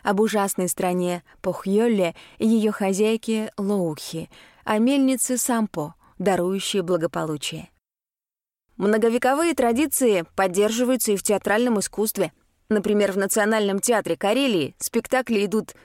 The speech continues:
и на местных языках, и на русском. Он находится тоже рядом с площадью Кирова. Очень интересно было бы услышать звучание карельского.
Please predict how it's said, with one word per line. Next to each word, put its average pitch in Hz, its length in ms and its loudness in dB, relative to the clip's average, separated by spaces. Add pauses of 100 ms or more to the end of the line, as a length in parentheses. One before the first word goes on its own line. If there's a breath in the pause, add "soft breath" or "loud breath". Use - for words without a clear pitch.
(180 soft breath)
и 226 100 0
на 226 100 4
местных 240 400 0
языках, 180 540 -2
и 190 60 2
на 190 120 2
русском. 190 420 -2 (400 soft breath)
Он 226 180 2
находится 214 500 0
тоже 226 400 2
рядом 190 300 0
с - 80 -10
площадью 202 500 0
Кирова. 185 420 -2 (760)
Очень 233 300 0
интересно 226 640 0
было 226 260 0
бы 208 140 0
услышать 214 580 -4 (380 soft breath)
звучание 220 640 0
карельского. 208 800 -2